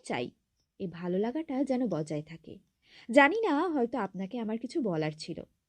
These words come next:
কিন্তু বলা হলো না। এই ঘর ছাড়া, এইরকম বৃষ্টির শীতের রাত ছাড়া সে কথা আর বলা যাবে? ভাবলে অবাক লাগে। কতগুলো কথা থাকে, হয়তো প্রত্যেকের জীবনেই থাকে।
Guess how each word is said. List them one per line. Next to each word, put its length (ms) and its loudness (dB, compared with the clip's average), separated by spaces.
কিন্তু 220 4
বলা 280 4
হলো 240 -2
না। 200 -12
এই 220 2
ঘর 240 -4
ছাড়া, 440 -6
এইরকম 420 4
বৃষ্টির 480 -4
শীতের 580 -6
রাত 260 -4
ছাড়া 340 -6
সে 220 0
কথা 260 -4
আর 240 2
বলা 260 -4
যাবে? 360 -6
ভাবলে 360 2
অবাক 420 0
লাগে। 260 -8
কতগুলো 560 4
কথা 320 -4
থাকে, 380 -12
হয়তো 240 6
প্রত্যেকের 580 -2
জীবনেই 420 -2
থাকে। 380 -14